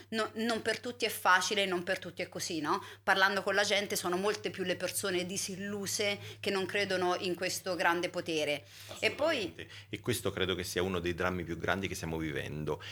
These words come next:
Speaker 2: il fatto che, eh, la gente abbia smesso di sognare, che sembra una frase fatta, ma in realtà è proprio il problema della vita.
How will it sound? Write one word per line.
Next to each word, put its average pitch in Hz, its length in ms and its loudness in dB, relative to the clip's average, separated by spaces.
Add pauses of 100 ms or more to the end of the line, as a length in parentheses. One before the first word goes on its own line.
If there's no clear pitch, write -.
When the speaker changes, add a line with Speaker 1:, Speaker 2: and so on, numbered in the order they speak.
(140)
Speaker 2:
il 90 120 -4
fatto - 380 -2
che, 95 380 0
eh, 87 280 0
la 87 200 2
gente 104 420 0
abbia 87 500 0
smesso 98 1040 -2
di 90 140 -6
sognare, 82 640 -2
che - 100 -10
sembra - 300 -2
una 87 100 -2
frase - 240 -6
fatta, 73 480 0 (240)
ma 90 100 0
in 92 60 4
realtà 95 220 0
è 139 80 0
proprio - 240 -4
il 80 60 -8
problema 90 300 0
della 85 160 0
vita. 95 360 -2